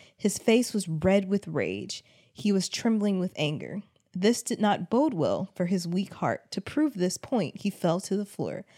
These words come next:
clutching his chest. His last words were, "Hiring you was the biggest fucking mistake of my."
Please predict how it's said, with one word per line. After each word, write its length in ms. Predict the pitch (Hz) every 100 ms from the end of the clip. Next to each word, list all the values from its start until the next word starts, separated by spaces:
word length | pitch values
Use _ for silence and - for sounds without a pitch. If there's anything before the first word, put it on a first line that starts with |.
| - _ _
clutching 460 | - 220 214 214 196
his 200 | 202 -
chest. 640 | - 170 - - - 208
His 240 | 196 -
last 420 | 185 196 208 -
words 340 | 202 190 185 -
were, 340 | 143 107 202 - - - - -
"Hiring 500 | 240 247 262 247 233
you 200 | 247 240
was 220 | 202 208
the 100 | 175
biggest 500 | 175 220 240 254 -
fucking 320 | 233 - 226
mistake 440 | 220 - 220 226
of 120 | 196 202
my." 380 | 190 190 190